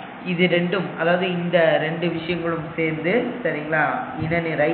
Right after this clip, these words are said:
என்றானது. இது வந்து கெட்டுரும். ஓகேவா? அது என்ன தைராசாருன்னு கேட்டக்கூடாது. ஓகேவா? அடுத்தது புதுப்பெயல். புதுப்பெயல், புதுமை கூட்டல் பெயல். மை வந்து விட்டாலே அதில்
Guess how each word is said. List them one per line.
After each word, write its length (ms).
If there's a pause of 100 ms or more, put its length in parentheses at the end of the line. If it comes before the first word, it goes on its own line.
(140)
என்றானது. 640 (180)
இது 140
வந்து 280
கெட்டுரும். 600 (180)
ஓகேவா? 460 (380)
அது 160
என்ன 220
தைராசாருன்னு 680
கேட்டக்கூடாது. 540
ஓகேவா? 340 (300)
அடுத்தது 420 (120)
புதுப்பெயல். 760 (180)
புதுப்பெயல், 680 (420)
புதுமை 380
கூட்டல் 440
பெயல். 340 (140)
மை 180 (160)
வந்து 340
விட்டாலே 600 (200)
அதில் 340